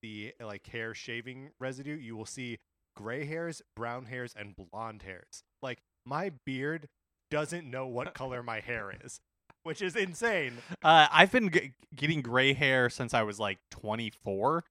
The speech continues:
Speaker 1: Yeah, but your gray, uh, is, like, in the perfect place and looks great.
Speaker 2: But here's the, here's the funny thing
Speaker 1: It's
Speaker 2: about
Speaker 1: just
Speaker 2: it.
Speaker 1: on the sides of your head.
Speaker 2: The, here, here's what's, like, funny about it is that, uh, the gray hair obviously has, like, a different texture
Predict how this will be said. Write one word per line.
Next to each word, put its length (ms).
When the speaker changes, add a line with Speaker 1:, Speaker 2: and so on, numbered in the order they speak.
Speaker 1:
Yeah, 180
but 140
your 360
gray, 560
uh, 340
is, 220
like, 260
in 180
the 120
perfect 420
place 380
and 160
looks 200
great. 400
Speaker 2:
But 100
here's 220
the, 120
here's 200
the 100
funny 220
thing 160
Speaker 1:
It's 80
Speaker 2:
about 240
Speaker 1:
just 140
Speaker 2:
it. 20
Speaker 1:
on 80
the 100
sides 260
of 120
your 100
head. 300
Speaker 2:
The, 200
here, 220
here's 320
what's, 160
like, 240
funny 280
about 320
it 160
is 340
that, 380
uh, 560
the 340
gray 280
hair 300
obviously 420
has, 200
like, 140
a 60
different 440
texture 560